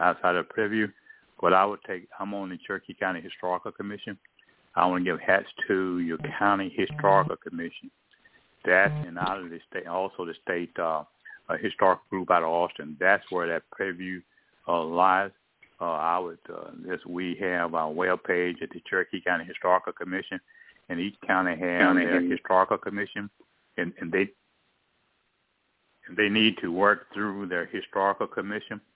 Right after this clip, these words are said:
Speaker 1: And, uh, and also our Cherokee County Historical Commission, we have a web page to help individuals how to, uh, preserve, how to claim, maintain, identify, uh, those neglected cemeteries. So I would just put out there, let, uh, uh, approach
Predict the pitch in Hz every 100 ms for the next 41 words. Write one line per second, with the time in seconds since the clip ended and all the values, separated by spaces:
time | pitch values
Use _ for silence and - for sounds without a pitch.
0 | _ _ - 90 92 87 90 92 104 113
1 | 101 98 95 - 101 95 - 87 101 92
2 | 95 - 95 90 _ 90 90 85 87 101
3 | 92 90 95 98 - 92 90 - 85 95
4 | - - 90 92 87 90 87 85 92 87
5 | - - 87 87 85 82 _ _ _ _
6 | _ - 85 92 92 92 85 85 82 -
7 | - 98 95 95 95 90 90 92 92 87
8 | 101 92 92 92 87 82 82 92 92 -
9 | 92 85 87 85 _ _ _ _ 90 85
10 | 82 80 90 90 85 85 82 92 90 85
11 | - 98 90 101 98 95 90 - - _
12 | - 85 95 92 87 78 _ _ 95 90
13 | 90 - 87 90 90 _ - 90 87 -
14 | 85 80 - 104 107